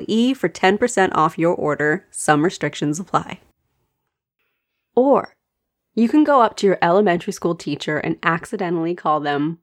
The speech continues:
Mom, thus ensuring that you will wake up a decade or more down the line still feeling the same embarrassment.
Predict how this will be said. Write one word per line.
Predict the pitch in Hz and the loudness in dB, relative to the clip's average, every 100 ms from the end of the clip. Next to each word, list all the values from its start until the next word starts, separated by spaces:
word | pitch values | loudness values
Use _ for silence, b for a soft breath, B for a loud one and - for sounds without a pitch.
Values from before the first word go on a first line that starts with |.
| _ | _
Mom, | 202 262 175 - 160 _ _ _ _ _ _ _ _ _ _ _ | -2 0 0 -2 -12 _ _ _ _ _ _ _ _ _ _ _
thus | 196 190 247 - | -2 2 2 0
ensuring | - 269 254 196 170 160 | 0 0 2 2 4 4
that | 160 | 2
you | 156 175 | 2 2
will | 233 285 | 2 2
wake | 294 320 | 0 2
up | 156 139 - - | 2 0 -2 -8
a | |
decade | 160 - 151 143 151 | -6 -2 -2 -2 -2
or | 151 | 0
more | 147 208 214 | 0 2 2
down | 151 139 | 0 -2
the | 139 | -2
line | 185 240 135 135 156 _ _ | 0 0 0 -2 -6 _ _
still | _ - - - 147 175 202 208 | _ -16 -14 -2 2 4 2 0
feeling | - 180 185 185 185 | 0 2 2 2 0
the | - | -4
same | - - - 160 160 165 170 | -10 -14 -8 -4 0 0 0
embarrassment. | 175 185 180 160 143 139 147 - 143 - - | 0 -2 -2 -2 -2 -2 -4 -6 -6 -6 -12